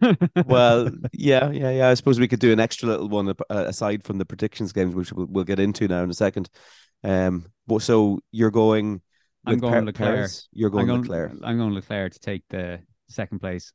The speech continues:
Speaker 1: and Isidro's going with Perez. Who are you going with, uh, Scotty?
Speaker 2: Oh, I have to decide? I thought I was just gonna be the
Speaker 1: <laughs>
Speaker 2: referee.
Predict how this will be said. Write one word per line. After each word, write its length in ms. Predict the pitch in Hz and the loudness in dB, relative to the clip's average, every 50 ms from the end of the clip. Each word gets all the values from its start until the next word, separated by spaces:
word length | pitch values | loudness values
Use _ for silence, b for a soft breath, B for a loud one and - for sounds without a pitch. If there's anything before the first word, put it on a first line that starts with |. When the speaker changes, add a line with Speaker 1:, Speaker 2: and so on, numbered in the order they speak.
| - | -12
Speaker 1:
and 200 | - 101 95 95 | -10 -8 -6 -6
Isidro's 380 | 92 85 95 101 95 92 85 - | -6 -6 -6 -6 -6 -8 -10 -8
going 300 | - 92 90 87 87 87 | -6 -6 -6 -6 -6 -6
with 180 | 87 87 85 _ | -8 -10 -10 _
Perez. 360 | - 92 90 87 85 - - - | -6 -6 -6 -6 -6 -8 -4 -2
Who 80 | 113 | 0
are 20 | 104 | 2
you 140 | 98 95 | 2 2
going 140 | 95 92 92 | 2 0 0
with, 160 | 92 90 - | -2 -4 -4
uh, 160 | 92 90 92 - | -6 -6 -6 -8
Scotty? 360 | - - - 101 90 87 - _ _ _ _ _ _ _ _ _ _ _ - | -10 -6 -6 -4 -4 -4 -8 _ _ _ _ _ _ _ _ _ _ _ 0
Speaker 2:
Oh, 160 | 123 120 113 | 2 4 4
I 140 | 101 101 107 | 6 6 4
have 80 | 117 117 | 4 2
to 80 | - 120 | 0 -4
decide? 440 | 131 123 - 151 139 147 160 147 - - - | -4 -2 0 0 2 2 0 -2 -4 -8 -8
I 60 | 120 | -4
thought 160 | - 120 113 | -2 2 2
I 60 | 110 | 2
was 100 | 104 98 | 2 2
just 140 | 107 107 - | 0 -2 -2
gonna 120 | 110 98 | -2 -2
be 40 | 101 | -2
the 120 | 95 98 98 | 0 0 0
Speaker 1:
<laughs> 20 | |
Speaker 2:
referee. 500 | 98 98 98 - 98 95 98 104 101 | 0 0 -2 -2 -4 -4 -4 -4 -6